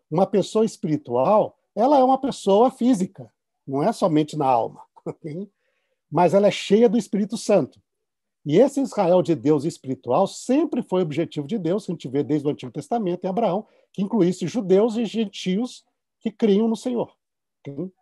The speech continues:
E essa plenitude vai ser realizada aqui agora através de Cristo, que é a glória de Deus.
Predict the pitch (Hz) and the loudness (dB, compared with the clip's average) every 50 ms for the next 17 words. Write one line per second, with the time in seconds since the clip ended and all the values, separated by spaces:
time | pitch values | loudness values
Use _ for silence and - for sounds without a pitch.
0 | _ _ _ _ _ - 156 156 156 165 170 - 190 180 - 190 185 180 185 170 | _ _ _ _ _ -4 0 2 2 2 2 0 -4 -6 -2 -2 0 2 2 0
1 | - - 139 151 156 151 170 196 180 - - 196 - 185 202 220 233 208 139 147 | 0 -2 -4 -4 -2 -2 -2 -4 -4 -4 -6 -8 -4 -4 -4 -2 -2 -4 -2 0
2 | 156 151 156 160 - 208 202 151 123 139 151 180 175 - 196 165 147 180 180 214 | 0 0 0 -2 -4 -4 -4 -2 0 0 0 0 0 -2 -4 -2 -2 -2 -2 -4
3 | 226 - - 165 143 165 170 - - 202 - _ _ _ _ - 170 180 185 202 | -6 -8 -8 -8 -6 -6 -8 -8 -12 -20 -20 _ _ _ _ 0 4 4 6 4
4 | 170 139 139 135 139 143 151 165 185 190 202 214 190 202 208 147 156 143 117 - | 4 0 -2 0 2 4 6 6 6 6 4 4 2 0 2 2 2 2 2 -2
5 | - - - - - | -8 -14 -14 -16 -18